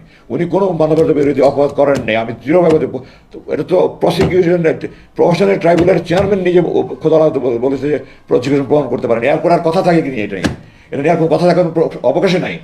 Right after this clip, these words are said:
আমরা তো সুপ্রিম কোর্টে গিয়েছিলাম, এর আগে উনি, এ, আল্লাহ ওনাকে নিয়ে গেছেন। সুপ্রিম কোর্টে যদি ন্যায় বিচার হতো, আমি শতভাগ গ্যারান্টি দিয়ে বলছি, ওনার বিরুদ্ধে একটা প্রমাণ নেই।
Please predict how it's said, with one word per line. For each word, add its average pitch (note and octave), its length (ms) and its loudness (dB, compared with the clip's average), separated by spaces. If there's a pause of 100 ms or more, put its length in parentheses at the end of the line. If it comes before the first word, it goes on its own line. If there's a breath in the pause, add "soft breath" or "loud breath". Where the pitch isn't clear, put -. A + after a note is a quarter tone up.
(200 loud breath)
আমরা E3 220 -2
তো F3 340 0
সুপ্রিম D#3+ 220 2
কোর্টে E3+ 160 2
গিয়েছিলাম, C#3+ 420 0
এর C#3 120 0
আগে D3+ 180 2
উনি, D#3 160 2 (400 loud breath)
এ, A2+ 800 2
আল্লাহ C3 260 0
ওনাকে C3 220 -4
নিয়ে B2+ 220 -4
গেছেন। A2+ 220 -2 (320 loud breath)
সুপ্রিম E3+ 260 2
কোর্টে F#3 160 4
যদি E3+ 180 4
ন্যায় E3+ 220 2
বিচার F3 260 4
হতো, E3+ 240 2
আমি D3 240 -2 (300 loud breath)
শতভাগ F#3 480 2
গ্যারান্টি E3 300 0
দিয়ে D#3+ 160 2
বলছি, D3 240 -2
ওনার C#3+ 140 -4
বিরুদ্ধে D3 200 -2
একটা F3 300 0
প্রমাণ D3+ 220 -2
নেই। A#2 100 -6